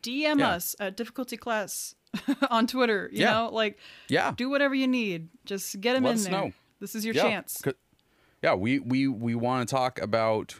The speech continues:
Speaker 2: what we've got coming up, ideas that we've got, but we also want to round out this show, uh, really the way that, like, we, uh,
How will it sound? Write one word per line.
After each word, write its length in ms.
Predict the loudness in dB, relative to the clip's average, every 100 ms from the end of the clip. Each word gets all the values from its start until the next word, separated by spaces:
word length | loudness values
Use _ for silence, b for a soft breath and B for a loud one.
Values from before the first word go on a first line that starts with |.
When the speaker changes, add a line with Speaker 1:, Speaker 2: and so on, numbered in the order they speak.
| -2
Speaker 2:
what 260 | -2 0
we've 160 | -4 -2
got 220 | -2 -2
coming 220 | -4 -2 -2
up, 120 | -4
ideas 340 | -6 -4 -4
that 60 | -4
we've 120 | -2
got, 180 | -2 -2
but 60 | -2
we 140 | -2
also 220 | -2 -2 -4
want 400 | -2 -4 -4 -6
to 280 | -4 -4 -6 B B -8
round 400 | -2 0 0 2
out 220 | 0 -2
this 560 | -6 -4 -4 -2 -6 -8 -8
show, 680 | -4 0 2 2 0 -4 _ b b b -2
uh, 400 | 0 2 0 -2 -4
really 420 | -2 0 2 2
the 120 | 0
way 240 | 0 0 0
that, 260 | 0 0
like, 200 | -2 -4
we, 420 | -4 -2 -2 -2
uh, 100 | -4